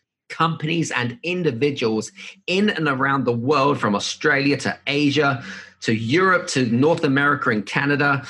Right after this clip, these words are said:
He's considered to be the world's number one business coach that specializes specifically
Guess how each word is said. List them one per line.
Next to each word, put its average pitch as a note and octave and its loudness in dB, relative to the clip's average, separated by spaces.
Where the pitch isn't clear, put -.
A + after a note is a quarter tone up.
He's C#3+ 0
considered - 0
to - -8
be C#3+ 2
the B2+ 2
world's B2 2
number C#3+ 2
one C3+ 2
business A#2+ -2
coach G#2 -2
that - -4
specializes A#2 0
specifically - -2